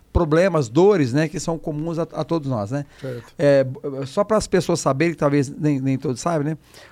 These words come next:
Speaker 1: A diretoria da ciub não é remunerada. Nunca foi. Então, as pessoas que estão ali, elas estão doando o seu tempo, o seu conhecimento e, muitas vezes, o seu prestígio pra dete-, pra resolver determinadas coisas. Quando eu chamo de prestígio, porque lá tem grandes empresas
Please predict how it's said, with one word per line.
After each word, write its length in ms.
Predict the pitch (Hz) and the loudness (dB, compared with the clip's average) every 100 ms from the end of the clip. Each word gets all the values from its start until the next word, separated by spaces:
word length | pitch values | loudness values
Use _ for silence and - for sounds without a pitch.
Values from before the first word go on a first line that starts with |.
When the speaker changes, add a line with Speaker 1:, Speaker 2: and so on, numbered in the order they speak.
| _ | _
Speaker 1:
A 120 | - 143 | -2 0
diretoria 600 | 180 202 202 185 214 240 | 2 2 2 2 2 2
da 220 | 185 170 160 | 2 2 0
ciub 600 | - 147 196 156 131 - _ | -2 0 0 2 0 -4 _
não 240 | 160 208 214 | -2 2 4
é 60 | |
remunerada. 760 | 196 170 139 123 101 87 85 101 _ _ _ - | 4 2 2 0 0 -4 -8 -14 _ _ _ -4
Nunca 340 | 175 226 294 | 0 0 -2
foi. 380 | 285 160 127 101 - _ _ _ - _ | -2 0 0 -2 -12 _ _ _ -20 _
Então, 260 | 139 170 180 | -6 -2 0
as 200 | 185 - | 0 -2
pessoas 500 | 196 185 - 226 233 | -2 0 2 2 2
que 80 | 208 | -4
estão 260 | - 175 | -2 0
ali, 140 | 151 165 | 2 0
elas 140 | 185 - | -2 -2
estão 200 | 196 196 | -2 0
doando 680 | 160 240 185 147 127 113 - | 2 2 2 0 -4 -8 -10
o 80 | 127 | -8
seu 240 | - 185 | -2 -2
tempo, 540 | 180 175 196 190 233 - - | 0 0 0 -2 -8 -10 -6
o 100 | 147 | -4
seu 220 | - 156 | 0 0
conhecimento 720 | 151 143 143 - 147 196 - _ | 0 -2 -2 0 0 0 -2 _
e, 80 | 196 | 0
muitas 560 | 190 214 269 277 226 147 | 2 2 2 2 0 2
vezes, 220 | 156 196 | 2 2
o 60 | 202 | 0
seu 220 | - 202 | 2 2
prestígio 840 | 196 214 233 - - 175 165 196 - _ _ _ _ | 2 2 0 0 2 2 2 -4 -8 _ _ _ _
pra 140 | 160 | -2
dete-, 340 | 156 160 - - | 0 -2 -4 -4
pra 140 | 160 | 0
resolver 320 | 165 151 151 | 0 2 0
determinadas 560 | 160 160 156 156 151 147 | -2 -4 -6 -6 -6 -8
coisas. 280 | - 104 110 | -12 -14 -14
Quando 200 | - 254 | -10 -8
eu 60 | 208 | -6
chamo 180 | 165 | -4
de 60 | 147 | -4
prestígio, 340 | 160 165 208 | -2 -4 -4
porque 140 | 220 262 | -8 -8
lá 80 | 269 | -6
tem 200 | 302 269 | -4 0
grandes 360 | 175 196 143 | 0 0 0
empresas 520 | 147 139 156 190 233 | -2 0 0 0 -6